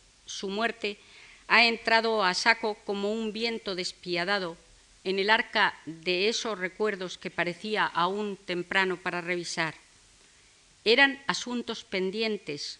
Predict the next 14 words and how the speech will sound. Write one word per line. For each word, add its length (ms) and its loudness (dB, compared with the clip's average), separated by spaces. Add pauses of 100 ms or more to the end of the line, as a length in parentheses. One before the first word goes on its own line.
(140)
cuentas 580 -2
sin 260 -2
ordenar. 480 0 (800)
Se 180 0
sabía 380 2
que 120 2
les 220 -2
llegaría 540 2
la 180 2
hora 240 0
de 100 -4
salir 340 -4
a 60 0
relucir, 580 -6